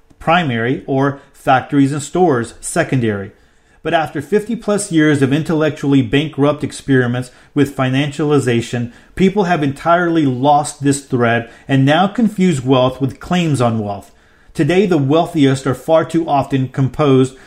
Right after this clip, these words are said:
of the skimmers and grafters that best learned how to exploit an ill-advised system of exponential credit expansion. In other, in order to believe in this system,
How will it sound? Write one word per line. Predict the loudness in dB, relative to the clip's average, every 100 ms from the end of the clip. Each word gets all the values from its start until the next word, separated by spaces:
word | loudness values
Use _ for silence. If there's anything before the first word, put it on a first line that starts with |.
| -6 0
of | 2
the | 2
skimmers | -2 -2 -2 2 2 0
and | -4 -2
grafters | 0 0 0 -4 -2
that | -4 -4
best | -2 -2 -2
learned | -2 0 0 -4 -16 -4
how | -2
to | 0 -2
exploit | -2 -10 -4 0 0 -2
an | -6
ill-advised | -4 -4 -2 0 0 0 -2
system | -6 -6 -4 -8 -8 -18 -6
of | -2
exponential | 0 -2 -4 -2 0 0 0 -2 -2 -4
credit | 0 2 0 -4
expansion. | -8 -2 0 0 -2 -8 -14 _ _ _ _
In | -4 0
other, | 2 4 2 0
in | -2
order | 2 2 2
to | -2
believe | 0 0 2 0 2
in | 2
this | 2 0
system, | -4 -4 -4 -6